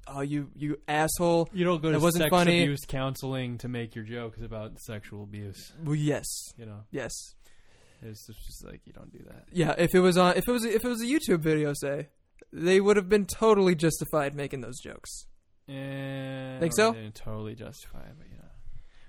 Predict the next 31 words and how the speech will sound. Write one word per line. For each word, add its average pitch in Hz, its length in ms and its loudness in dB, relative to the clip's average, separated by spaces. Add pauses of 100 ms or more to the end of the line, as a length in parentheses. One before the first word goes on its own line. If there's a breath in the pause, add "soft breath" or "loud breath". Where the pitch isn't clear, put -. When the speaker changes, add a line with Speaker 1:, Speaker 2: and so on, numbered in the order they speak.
Speaker 2:
Well, 185 240 2
it's, 175 160 -2
another 170 380 -2
thing 175 160 -4
is 135 60 -2
that 127 100 -6
they're 117 140 -6
not 110 320 -6 (160)
creative 107 560 -12
jokes. - 540 -16 (360)
To 143 100 -14
say, 131 240 -6
"Mm, 139 320 -4
tasty" 120 680 -6
is 107 160 -12
like, 110 220 -10 (440 soft breath)
the, 139 200 -10
the 135 180 -6
only 156 340 -4
joke 131 380 -6
you're 143 80 -4
making 123 380 -8
there 135 320 -10 (180)
is 117 140 -12
that 113 140 -8
you're 110 160 -12
sick. - 440 -16 (220)
That's 135 280 -6
your 156 80 -6
joke. 165 320 -6 (1300)
Speaker 1:
Yeah, 151 280 4